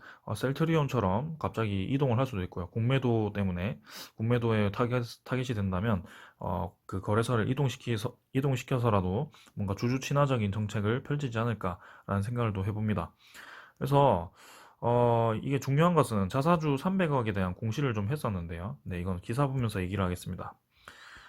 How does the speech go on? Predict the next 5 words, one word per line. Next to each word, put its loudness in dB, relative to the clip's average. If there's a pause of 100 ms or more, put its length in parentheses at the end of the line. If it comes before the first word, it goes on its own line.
(260)
자사주 4
삼백억에 4
대한 2
공시를 0
했는데 -2